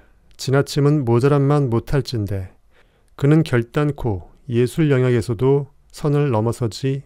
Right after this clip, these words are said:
않는다. 절제미와 조화미가 무엇인지는 그의 노래 목소리 강약,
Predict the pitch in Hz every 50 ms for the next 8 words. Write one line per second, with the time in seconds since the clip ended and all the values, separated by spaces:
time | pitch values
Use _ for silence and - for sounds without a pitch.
0 | - _ _ - 113 107 113 120 117 107 98 90 - _ _ _ _ _ _ _
1 | _ _ _ _ _ _ _ _ _ _ _ _ _ - - - 123 120 117 -
2 | - 165 156 160 160 156 160 160 156 156 - 139 113 123 147 147 139 123 110 104
3 | 95 - _ - - 123 127 123 113 127 135 147 139 - - 131 110 120 117 110
4 | 104 104 98 - _ _ _ - - - - - - - 147 151 165 165 135 131
5 | 135 151 156 143 123 120 113 - - 165 156 156 - - - 110 110 117 123 123
6 | 117 101 90